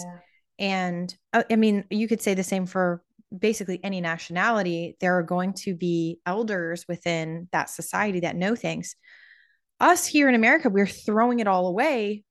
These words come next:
Speaker 2: for
Speaker 1: Yeah.
Speaker 2: these pill bottles. But here's the thing. I was actually thinking about this in the shower just today. We haven't done an episode on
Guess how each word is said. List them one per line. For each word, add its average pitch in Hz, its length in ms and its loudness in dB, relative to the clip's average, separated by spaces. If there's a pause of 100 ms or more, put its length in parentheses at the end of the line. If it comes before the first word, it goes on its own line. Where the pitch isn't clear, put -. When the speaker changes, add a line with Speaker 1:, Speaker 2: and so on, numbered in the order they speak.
(160)
Speaker 2:
for - 240 -2
Speaker 1:
Yeah. 208 80 2
Speaker 2:
these 196 480 0 (500)
pill 339 260 2
bottles. 170 640 0 (800)
But 262 120 2
here's 339 280 0
the 359 80 -2
thing. 302 240 0
I 247 60 0
was 254 120 0
actually 349 300 2
thinking 294 200 2
about 226 160 4
this 208 180 -2
in 190 60 2
the 170 60 2
shower 175 640 0
just - 340 -4
today. 180 480 -4 (1600)
We 254 200 6
haven't 359 240 4
done 285 160 4
an 262 100 4
episode 220 560 0
on 175 460 -2